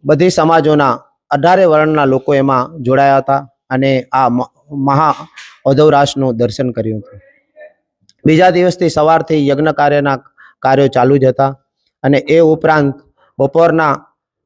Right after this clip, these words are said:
ત્રણ વાગે, બે વાગ્યાની, બે થી ત્રણ વાગ્યાની વચ્ચે જે અમારી શોભાયાત્રા, જલયાત્રા નીકળી, એમાં પણ મોટી સંખ્યામાં, લગભગ હજારોની સંખ્યામાં ત્રણ થી ચાર હજાર લોકો જોડાયા હતા અને પૂરા ગામમાં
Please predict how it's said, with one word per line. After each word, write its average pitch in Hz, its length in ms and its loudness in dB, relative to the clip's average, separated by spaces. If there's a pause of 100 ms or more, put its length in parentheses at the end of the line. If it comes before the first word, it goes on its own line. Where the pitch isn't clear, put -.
(120)
ત્રણ 165 200 0
વાગે, 151 360 2
બે 147 220 -2
વાગ્યાની, 147 460 0
બે 147 200 -2
થી 156 160 -6
ત્રણ 143 240 -4
વાગ્યાની 143 400 -2
વચ્ચે 135 520 -4 (340)
જે 156 120 4
અમારી 147 520 2 (140)
શોભાયાત્રા, 143 800 0 (340)
જલયાત્રા 165 540 2
નીકળી, 147 460 -2 (140)
એમાં 180 260 0
પણ 190 140 -2
મોટી 156 340 0
સંખ્યામાં, 160 680 0 (320)
લગભગ 147 420 -2 (120)
હજારોની 180 420 2
સંખ્યામાં 151 560 -2
ત્રણ 156 200 -2
થી 160 160 -4
ચાર 143 260 0
હજાર 139 240 2
લોકો 131 260 0
જોડાયા 131 340 2
હતા 143 340 -2 (300)
અને 160 380 0 (340)
પૂરા 170 240 4
ગામમાં 143 540 0